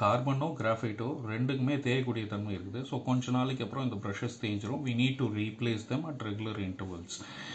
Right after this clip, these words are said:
And இங்க இந்த ஃபீல்டு சிஸ்டம் காமிச்சிருக்கேன். இந்த ஃபீல்டு சிஸ்டம்ல now even, uh, as you can see, இந்த பகுதி இருக்கு இல்லையா, this portion,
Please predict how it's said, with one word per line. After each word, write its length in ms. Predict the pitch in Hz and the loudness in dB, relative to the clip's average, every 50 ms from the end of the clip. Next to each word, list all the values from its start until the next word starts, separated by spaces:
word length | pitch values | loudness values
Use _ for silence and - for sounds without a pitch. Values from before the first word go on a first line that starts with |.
| - - - | -10 -4 0
And 260 | 123 123 143 151 135 | 2 4 4 4 2
இங்க 580 | 135 127 131 143 156 156 - 120 101 104 135 - - - - - - - - - - | 2 2 2 2 2 2 2 2 2 2 0 -2 -6 -12 -18 -18 -18 -20 -18 -6 -2
இந்த 180 | 131 127 127 120 | 0 2 2 2
ஃபீல்டு 440 | 120 - 180 180 185 180 170 165 147 | 2 0 0 0 0 0 0 0 0
சிஸ்டம் 380 | 131 135 120 - - 143 139 135 | 2 0 0 0 0 0 0 0
காமிச்சிருக்கேன். 580 | - 113 107 104 101 - 110 101 101 92 - - - | 0 -2 -2 -2 -4 -6 -8 -8 -8 -8 -10 -8 -4
இந்த 180 | 131 113 113 113 | -4 -2 -2 -4
ஃபீல்டு 360 | 104 - 151 147 160 156 151 | -2 0 0 2 2 0 0
சிஸ்டம்ல 640 | - 143 131 - - 151 139 131 120 104 98 95 101 143 185 - - - - - | -2 -2 -4 -2 0 0 0 2 2 0 0 0 0 -2 -2 -4 -8 -14 -14 -12
now 220 | - - 139 135 131 135 135 - | -8 -6 -4 -4 -4 -4 -4 -4
even, 340 | - 123 120 123 127 127 127 127 123 | -2 0 0 2 4 4 4 4 4
uh, 220 | 117 127 127 123 123 120 120 - - - | 4 4 4 2 2 0 -2 -4 -2 0
as 160 | 131 127 127 | 0 0 2
you 100 | - 139 | 2 2
can 180 | 131 147 135 127 | 2 2 2 2
see, 220 | - - - 147 123 117 135 190 - - 127 | 2 2 2 2 2 2 0 -2 -4 -2 0
இந்த 280 | 123 143 156 165 165 175 156 151 | 2 2 2 2 0 0 0 2
பகுதி 420 | 147 151 139 139 151 151 151 151 143 | 2 2 2 4 2 2 4 4 4
இருக்கு 300 | 131 120 110 104 113 113 | 2 0 -2 -4 -6 -4
இல்லையா, 280 | 104 104 101 120 131 120 - - - - 107 | -2 -2 0 0 -2 -2 -4 -6 -12 -12 -8
this 240 | 120 139 151 147 - - - - - - - | -4 -4 -4 -4 -4 -8 -14 -14 -16 -18 -8
portion, 500 | - 120 113 110 104 - - - 101 95 | -4 -2 -2 -2 -2 -6 -8 -8 -8 -8